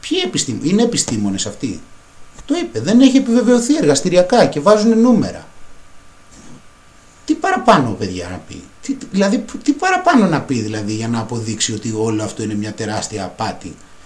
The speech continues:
Όπως σας το λέγα, σας το έλεγα από την πρώτο δευτερόλεπτο, από το πρώτο δευτερόλεπτο που είπαν για lockdown, ότι πρόκειται για μια παγκόσμια στημένη απάτη με σκοπό να φέρει την παγκόσμια διακυβέρνηση.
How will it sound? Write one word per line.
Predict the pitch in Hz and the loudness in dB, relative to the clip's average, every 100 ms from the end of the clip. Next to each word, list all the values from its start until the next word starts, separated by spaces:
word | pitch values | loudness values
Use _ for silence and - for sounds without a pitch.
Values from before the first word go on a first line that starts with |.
| - | -4
Όπως | 139 143 147 | -2 0 0
σας | 151 | 0
το | - | 0
λέγα, | 131 135 139 127 127 117 | 0 2 2 0 -4 -6
σας | 127 - | -8 -2
το | 151 | 2
έλεγα | 156 143 | 2 0
από | 143 127 | -2 -4
την | 120 113 | -8 -2
πρώτο | 190 240 247 - 170 | 4 6 4 0 0
δευτερόλεπτο, | 143 - 135 127 131 113 110 - - - - - - - | 0 0 -2 0 0 0 -4 -10 -14 -14 -18 -20 -20 -16
από | 123 | -8
το | 147 | -6
πρώτο | - 269 339 - 233 | -2 2 2 4 4
δευτερόλεπτο | 190 - 151 147 143 127 - | 4 4 8 8 8 4 -4
που | 117 131 | -4 -4
είπαν | 113 120 | -2 -2
για | 117 110 | 0 -2
lockdown, | 98 90 107 95 85 85 - - - - - - - - - - - | -4 -6 -4 -4 -6 -12 -16 -18 -20 -20 -20 -20 -20 -20 -18 -18 0
ότι | 147 147 | 0 0
πρόκειται | 127 170 165 147 | -4 -4 -2 0
για | 147 | 2
μια | 147 151 156 147 | 2 2 2 2
παγκόσμια | - 143 120 123 151 127 131 135 127 | 2 0 0 6 6 6 4 0 -2
στημένη | 110 - 135 131 135 135 | -2 -4 -2 0 0 0
απάτη | 117 - 135 127 107 | -2 -4 -2 -2 -4
με | 110 117 | -4 -4
σκοπό | - 120 123 | -4 -4 -4
να | 123 | -6
φέρει | 113 117 | -6 -6
την | 113 | -4
παγκόσμια | 110 104 113 104 110 | -4 -4 -4 -6 -6
διακυβέρνηση. | 107 101 92 92 90 90 82 - | -6 -8 -8 -8 -8 -10 -10 -12